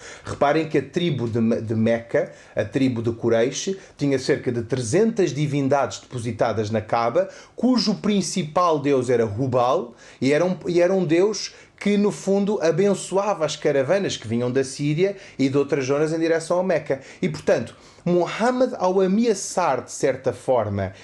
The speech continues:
esta, esta hegemonia ou estas relações mercantilistas que as tribos de Meca tinham com os seus,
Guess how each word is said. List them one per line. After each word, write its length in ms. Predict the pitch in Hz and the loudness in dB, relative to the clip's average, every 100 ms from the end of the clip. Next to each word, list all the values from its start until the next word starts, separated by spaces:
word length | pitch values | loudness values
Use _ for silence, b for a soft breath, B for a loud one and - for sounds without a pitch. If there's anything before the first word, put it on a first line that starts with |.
| B - | B 0
esta, 380 | 143 131 - | 0 0 -2
esta 400 | 127 - 127 - | 0 2 0 0
hegemonia 880 | 127 151 147 127 139 120 147 151 127 | 2 2 2 0 0 2 2 2 2
ou 140 | 113 123 | 2 0
estas 340 | 120 143 123 | 0 -2 -2
relações 640 | 131 139 131 - 233 220 | 0 0 0 0 0 0
mercantilistas 1000 | 185 170 180 156 147 127 170 156 - 131 | 0 0 -2 -2 -2 -2 0 -2 -2 -4
que 120 | - | -2
as 120 | 123 - | -6 -2
tribos 340 | 180 175 131 | -2 -2 -2
de 60 | 131 | 0
Meca 360 | 131 120 120 | 0 0 -4
tinham 320 | 113 131 117 | -4 -2 -2
com 120 | 110 117 | -2 -4
os 140 | 113 | -2
seus, 300 | 123 110 | 0 0